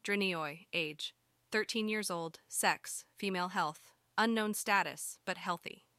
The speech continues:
Kamaria's mind reeled at the flood of information. "All of that sounds insane," she said, her voice laced with disbelief. "How is this at all possible? Thirteen years old? What happened to Drenioi, the host of this body?"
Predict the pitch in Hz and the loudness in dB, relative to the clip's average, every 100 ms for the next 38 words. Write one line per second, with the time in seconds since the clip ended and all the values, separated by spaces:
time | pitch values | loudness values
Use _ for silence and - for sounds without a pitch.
0 | _ _ _ - 240 226 226 214 208 190 | _ _ _ 2 8 8 8 2 2 2
1 | 190 180 214 208 180 180 190 - 202 185 | 2 0 2 2 2 -2 -4 0 2 2
2 | 180 175 185 175 175 151 151 165 _ _ | 0 -4 -2 0 0 -4 -8 -14 _ _
3 | _ _ _ _ _ _ _ 277 359 415 | _ _ _ _ _ _ _ 8 10 12
4 | 359 302 - 269 262 254 233 - 254 233 | 12 10 10 6 6 4 4 6 8 6
5 | 175 190 - 214 - 180 180 208 196 208 | 4 -2 -2 0 0 0 0 -2 2 2
6 | - 196 202 - - 190 - 185 - 185 | 2 2 2 2 -4 -6 -4 -6 -4 -4
7 | 180 185 - _ _ _ - 339 415 392 | -4 -4 -10 _ _ _ 8 10 10 8
8 | - 320 277 - 285 339 269 190 190 - | 4 6 6 6 6 6 2 -4 -8 2
9 | - - 320 302 277 254 269 392 392 _ | 4 4 4 4 4 4 2 2 -2 _
10 | _ _ _ - 339 349 381 320 277 277 | _ _ _ 4 8 10 8 6 2 6
11 | 285 302 220 180 180 196 277 320 - 226 | 8 8 6 4 2 4 8 8 6 -2
12 | 196 220 - 226 220 147 - | -2 -2 2 4 4 0 -6